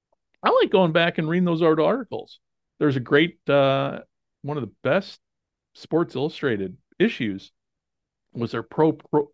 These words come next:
pro football preview in seventy-nine, where it talks about the future of football. And it's fun reading now, God, you know, living in the future. And 'cause it was like, what's, what's sport gonna be like in the twenty-first century?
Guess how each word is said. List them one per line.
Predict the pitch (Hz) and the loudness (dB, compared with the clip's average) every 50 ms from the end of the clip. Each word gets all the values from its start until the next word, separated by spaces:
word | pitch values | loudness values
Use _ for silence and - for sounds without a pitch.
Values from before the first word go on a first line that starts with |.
| _ | _
pro | - 175 180 180 | 0 0 0 0
football | - - 170 - - 143 127 120 - | -2 -6 -8 -4 -2 -2 -2 -2 -4
preview | - - 151 180 196 - 123 110 101 92 | -6 -4 -4 -4 -4 -4 -6 -8 -8 -8
in | 92 95 - | -10 -12 -8
seventy-nine, | - - 131 127 120 113 104 117 156 160 127 101 104 - _ _ _ _ _ - | -4 -2 -2 -2 -2 -4 -4 -4 -4 -4 -6 -8 -10 -14 _ _ _ _ _ -4
where | 151 143 | -2 -2
it | 139 | -2
talks | - - 135 131 131 - | 0 0 0 0 0 -2
about | 139 131 123 120 | -4 -4 -4 -4
the | - 120 - _ | -6 -16 -20 _
future | - 185 196 208 202 - - 110 80 - _ _ _ _ _ _ _ _ _ _ _ | -2 0 0 0 -2 -6 -12 -14 -14 -16 _ _ _ _ _ _ _ _ _ _ _
of | - 101 - | -12 -12 -10
football. | - - 107 92 90 _ - 82 78 - - _ _ _ _ _ _ _ _ _ _ _ | -12 -14 -14 -14 -14 _ -18 -18 -16 -18 -20 _ _ _ _ _ _ _ _ _ _ _
And | - 131 120 - - | -2 -2 -2 0 0
it's | 185 - - - | -2 -2 -2 -6
fun | - - - 165 175 165 | -10 -2 0 0 2 2
reading | 151 156 160 165 147 139 131 | 2 2 2 2 0 0 0
now, | 131 151 165 139 104 101 101 117 117 | 0 -2 -2 -2 -2 -2 -2 -4 -6
God, | - 101 107 113 107 98 90 95 _ _ _ _ | -8 -6 -6 -4 -4 -6 -8 -10 _ _ _ _
you | - 110 | -10 -10
know, | 95 85 95 | -10 -4 0
living | 113 160 185 156 120 | 2 2 4 4 2
in | 107 92 | -2 -4
the | 90 87 | -6 -10
future. | - 92 92 87 - 98 113 147 - _ _ _ _ _ _ _ _ _ _ | -12 -14 -16 -12 -10 -8 -8 -10 -10 _ _ _ _ _ _ _ _ _ _
And | - 120 120 120 117 117 117 120 117 117 117 113 113 113 | -2 0 2 4 4 4 2 2 2 0 0 -2 -4 -6
'cause | - - 113 | -6 -4 -4
it | 117 123 | -2 -2
was | 120 117 - | -2 -2 -2
like, | 120 104 95 - | -4 -6 -6 -8
what's, | 113 113 160 - _ - - | -10 -10 -10 -12 _ -20 -20
what's | - - - - | -20 -20 -20 -20
sport | - - - - 143 147 135 | -20 -20 -16 -14 -14 -14 -12
gonna | - 135 120 | -14 -14 -12
be | 131 127 | -10 -10
like | 120 117 120 120 | -10 -10 -10 -10
in | - 104 | -12 -14
the | 101 | -14
twenty-first | - - 117 113 113 113 - 110 110 - | -12 -10 -8 -8 -8 -10 -12 -14 -12 -6
century? | - 135 170 170 - - 73 - | -4 -4 -4 -4 -6 -10 -16 -16